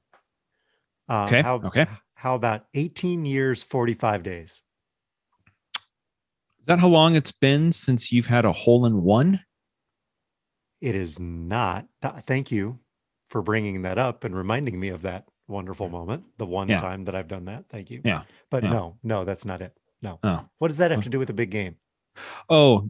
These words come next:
Speaker 2: oh, absolutely nothing. I was just, uh, sucking up to the editor to make sure that, uh, I sounded good this episode. Um,
Speaker 1: <laughs>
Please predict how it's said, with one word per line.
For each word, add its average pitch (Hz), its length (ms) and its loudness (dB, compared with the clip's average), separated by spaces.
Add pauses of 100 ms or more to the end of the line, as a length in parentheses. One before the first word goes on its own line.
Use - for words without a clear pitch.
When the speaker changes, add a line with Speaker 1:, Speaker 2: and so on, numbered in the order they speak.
(120)
Speaker 2:
oh, 120 200 6
absolutely 101 400 2
nothing. 90 340 2
I 85 80 2
was 82 160 2
just, - 320 -2
uh, 80 80 2
sucking 92 320 2
up 82 100 2
to - 60 -10
the 85 140 2
editor 78 320 0
to 76 60 -4
make 78 180 -2
sure 80 260 0
that, 71 280 -4
uh, 78 80 0
I 76 60 -2
sounded 80 360 0
good 78 140 -2
this 73 160 -4
episode. 67 520 -8 (300)
Um, 80 540 0 (720)
Speaker 1:
<laughs> - 80 -12